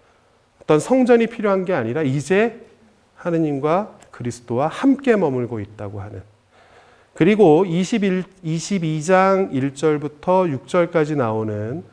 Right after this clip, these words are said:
생명수라고 하는 것의 환시도 중요합니다.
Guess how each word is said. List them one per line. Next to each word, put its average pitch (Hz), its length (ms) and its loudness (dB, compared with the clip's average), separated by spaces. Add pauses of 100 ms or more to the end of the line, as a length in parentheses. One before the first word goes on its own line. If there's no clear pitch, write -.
(380)
생명수라고 214 1400 0
하는 120 220 -4
것의 117 260 -6
환시도 160 460 -6
중요합니다. 104 600 -10